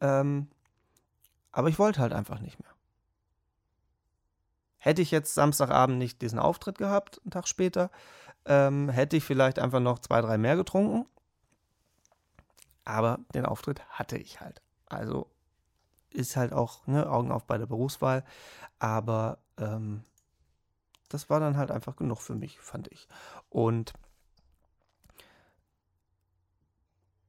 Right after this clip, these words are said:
worauf wollte ich gerade hinaus? Ich hab's spontan vergessen.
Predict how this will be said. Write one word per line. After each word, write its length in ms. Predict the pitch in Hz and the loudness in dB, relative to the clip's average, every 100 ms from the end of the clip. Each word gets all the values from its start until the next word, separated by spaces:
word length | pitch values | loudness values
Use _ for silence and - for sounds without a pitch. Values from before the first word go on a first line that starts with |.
| _ _ _ _ _ _ _ _ _ _ _ _ _ - | _ _ _ _ _ _ _ _ _ _ _ _ _ -8
worauf 640 | - 127 147 156 170 - | 0 2 2 2 2 4
wollte 200 | 175 170 | 2 0
ich 80 | - | 2
gerade 260 | 165 165 | 4 6
hinaus? 320 | 165 170 170 | 6 6 4
Ich 160 | 175 - | 4 4
hab's 220 | 143 - | 4 4
spontan 440 | - 135 123 131 131 | 0 4 6 6 6
vergessen. 480 | 127 120 117 104 | 4 2 2 -2